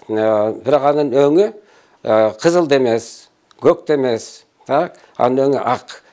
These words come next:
э, сүткө окшош, сүткө окшош болот да. Бул лимфатический кан тамыр деген бул негизги, э, организмге ар кандай оорулар кирсе ошого каршы тура турган, э, кан тамырдын бири.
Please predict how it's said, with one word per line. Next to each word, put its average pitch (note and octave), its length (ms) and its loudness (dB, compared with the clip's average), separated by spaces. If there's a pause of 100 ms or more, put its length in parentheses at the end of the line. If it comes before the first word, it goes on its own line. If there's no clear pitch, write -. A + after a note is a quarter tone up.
(180)
э, G2 360 -2
сүткө - 340 -4
окшош, - 460 -4 (280)
сүткө B2 300 -8
окшош G#2+ 300 -8
болот G2 300 -6
да. F3 160 -10 (340)
Бул A2+ 200 -2
лимфатический C3+ 580 -6
кан C3+ 180 -6
тамыр C3 400 -4
деген D#3+ 340 -2 (240)
бул C3+ 320 -10
негизги, B2 640 -4 (420)
э, G#2+ 380 0 (300)
организмге C3 640 -2
ар C3 320 2
кандай B2+ 400 0
оорулар A#2+ 480 -2
кирсе A2 260 -8
ошого B2 460 -2 (140)
каршы A#2 340 -2
тура A2 220 -4
турган, A2+ 400 -6 (320)
э, G2 180 -4
кан A2 200 -4
тамырдын G2 460 -6
бири. D#2+ 280 -12